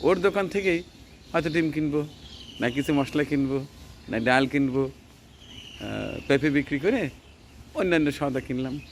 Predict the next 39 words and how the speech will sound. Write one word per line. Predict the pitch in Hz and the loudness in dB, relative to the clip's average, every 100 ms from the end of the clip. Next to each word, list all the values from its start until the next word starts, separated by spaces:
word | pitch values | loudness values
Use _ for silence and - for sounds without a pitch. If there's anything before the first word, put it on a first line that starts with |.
| - - - - | -20 -20 -20 0
যেমন | 127 170 165 | 4 4 6
এর | 160 | 4
আগে, | 165 165 156 - - - - - - - | 2 0 -2 -2 -14 -20 -20 -20 -20 -10
আহ, | - 55 55 57 107 - - - - - - | -4 -2 -2 -2 -4 -6 -12 -14 -14 -8 2
লাউ, | 143 131 95 - - - - - - - - | 4 4 2 -8 -20 -20 -20 -20 -20 -18 -2
বেশ | 117 143 | 0 0
কিছু | 160 147 | 0 0
লাউ | 147 139 143 | 4 4 4
বিক্রি | 139 147 | 0 -2
করেছি | 147 165 170 214 247 - - - - - | -2 -2 -4 -6 -6 -8 -20 -20 -20 -4
ওই | - 135 | 2 4
জাকিরের | 135 131 139 | 4 2 2
দোকানের | 131 135 139 135 - - | 2 2 2 2 -4 -10
সামনে | - 127 147 | -2 2 2
রেখে। | 160 151 196 220 - - - - - - - - - - - | 2 2 0 0 -4 -20 -20 -18 -20 -20 -20 -20 -18 -10 0
লাউ | 123 131 | 6 6
বিক্রি | 127 123 139 | 4 0 -2
করে | 120 147 170 | 0 2 4
বলে | 143 135 | 4 2
যে, | 135 | 2
"মানিক, | 127 123 120 - - - - | 0 0 -4 -8 -20 -16 -4
এই | 123 | 4
যে | |
এত | 127 123 | 4 4
টাকা | 120 110 113 | -2 -2 -2
হয়েছে।" | 117 113 113 107 | -2 -4 -6 -2
বললাম, | 151 135 131 | 2 2 0
"তো | |
টাকা | - 127 123 | -2 -2 0
দেওয়ার | 117 117 | 0 0
দরকার | 123 117 156 | -2 0 0
নেই, | 170 | 2
তুমি | 143 | 2
মাসকলাইয়ের | 127 120 - 113 104 | 2 0 -2 -4 0
ডাল | 120 117 | 0 2
দাও | 143 180 - - - - - | 2 0 -4 -18 -20 -20 -4
বা | 117 | 0
ডিম | 113 135 113 | 4 4 2
দাও।" | 98 | -2